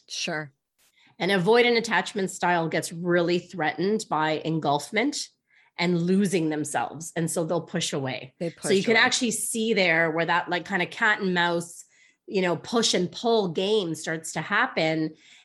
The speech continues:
Speaker 2: And that's when the person who is anxiously attached, lovesick, whatever you wanna call it,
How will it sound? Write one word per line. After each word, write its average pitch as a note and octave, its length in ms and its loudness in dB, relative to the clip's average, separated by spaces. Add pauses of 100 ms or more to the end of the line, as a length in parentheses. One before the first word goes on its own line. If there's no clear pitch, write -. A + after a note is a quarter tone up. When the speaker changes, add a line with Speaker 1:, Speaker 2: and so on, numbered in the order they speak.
(140)
Speaker 2:
And F#3+ 220 2
that's G3 400 4
when F#3+ 320 0
the F3+ 80 -2
person F3 480 -4
who E3 260 -2
is E3+ 440 -2 (300)
anxiously F3+ 500 -2
attached, G3 720 2
lovesick, F3+ 560 0
whatever D#3 180 -8
you G3+ 60 -2
wanna A#3 160 0
call A3 300 4
it, G3 200 0